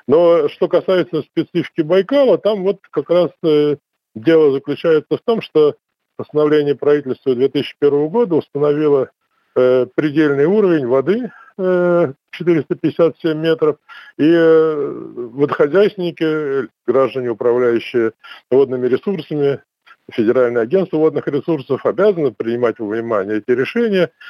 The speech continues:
и в результате получается так, что и уровень воды в Байкале поднимается, и расход воды в Нижнем Бьефе тоже большой.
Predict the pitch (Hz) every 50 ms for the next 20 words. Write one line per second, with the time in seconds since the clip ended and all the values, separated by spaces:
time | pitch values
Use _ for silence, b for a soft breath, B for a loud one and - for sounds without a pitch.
0 | B B B - 160 185 165 147 143 143 143 139 - 202 214 214 - 147 147 147
1 | 127 - - 180 196 196 - - 127 123 151 180 - - - - 143 143 143 147
2 | 139 b b b _ _ _ - 131 151 165 165 151 156 147 143 143 151 147 190
3 | 226 220 180 202 190 180 - 190 185 175 170 - 165 156 139 156 160 160 165 160
4 | 160 151 - - 165 147 - _ B B B B B - 120 143 156 - - 208
5 | 190 160 160 160 160 156 196 180 151 160 175 170 139 151 151 143 131 156 175 151
6 | - 147 123 - 156 147 139 123 113 127 117 - - - - 104